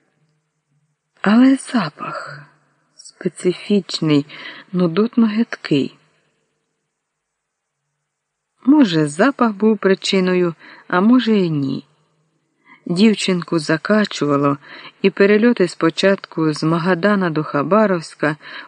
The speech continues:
потім до Москви і нарешті до Києва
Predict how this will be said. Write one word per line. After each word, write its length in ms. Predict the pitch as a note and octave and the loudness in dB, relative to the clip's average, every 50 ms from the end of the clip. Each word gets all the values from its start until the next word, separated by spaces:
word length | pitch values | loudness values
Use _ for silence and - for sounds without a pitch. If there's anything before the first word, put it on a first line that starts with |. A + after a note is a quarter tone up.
| - | -6
потім 380 | - A3+ A#3 A#3 - G3+ F#3 E3+ | 0 2 2 2 2 0 -2 0
до 120 | F3 F3 | 0 0
Москви 720 | F3 E3+ E3 D#3 - - - - - F3+ F3+ G3+ G#3+ G#3+ | 0 0 -2 -4 -6 -10 -12 -8 -6 -2 0 2 2 2
і 180 | G#3 - - D#3+ | 2 0 -2 -2
нарешті 540 | D#3+ D#3+ D#3 D#3+ F3+ F3+ E3+ - - - D3 | 0 0 0 0 0 0 -2 -2 -4 -2 -2
до 140 | C#3+ C3+ | -2 -2
Києва 560 | C#3+ - - A3+ A#3+ A#3 A3+ G#3 G#3 G3+ G3 | -4 -2 0 2 4 4 4 4 2 2 0